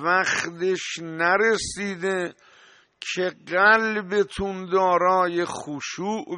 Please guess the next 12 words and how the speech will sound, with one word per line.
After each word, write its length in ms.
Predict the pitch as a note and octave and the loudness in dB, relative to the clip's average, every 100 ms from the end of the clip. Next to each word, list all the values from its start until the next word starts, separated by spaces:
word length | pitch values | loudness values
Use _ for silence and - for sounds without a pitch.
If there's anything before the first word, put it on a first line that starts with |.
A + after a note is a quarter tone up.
| E3 | -6
بشه؟ 500 | F3+ - - E3+ - _ _ _ _ _ _ _ _ - C#3+ | -6 -8 -14 -16 -18 _ _ _ _ _ _ _ _ -14 -4
گردن 760 | G3 G#3 G3+ F#3+ F3+ F#3+ F#3 - | 4 8 8 6 4 4 4 0
کلفترین 1040 | F3 F3 E3+ D#3 - D#3+ D#3+ F3+ F#3+ D#3+ C#3+ | -2 0 0 -2 -6 -4 -4 -4 -8 -10 0
دزد 640 | G#3+ A#3 F#3 D#3+ G3 G3+ F3 | 4 4 4 -2 2 2 4
بغداد 680 | D#3 C3 C#3 D#3 F3+ F3+ D3+ _ _ - _ _ _ - | 2 0 -4 0 0 0 -4 _ _ -20 _ _ _ -8
رو 260 | D#3 A3+ - | -2 -4 2
پشتبون 760 | G3+ F3+ - - F3 D#3+ F#3 F#3+ | 4 4 0 -2 -2 -2 -6 -6
این 200 | G3 F#3+ | -8 -6
آیه 440 | E3 D#3 D3 D3+ | -4 -4 0 -2
رو 140 | D#3 D3+ | -2 -6
شنید، 680 | - C#3 C3+ C3+ D3 C3 A2+ _ _ _ _ _ _ _ _ _ | -10 -10 -10 -10 -10 -12 -16 _ _ _ _ _ _ _ _ _
نشست، 960 | C#3 D3+ C#3 - D#3+ D#3+ C#3+ - - | -8 -6 -4 0 2 2 0 -10 -14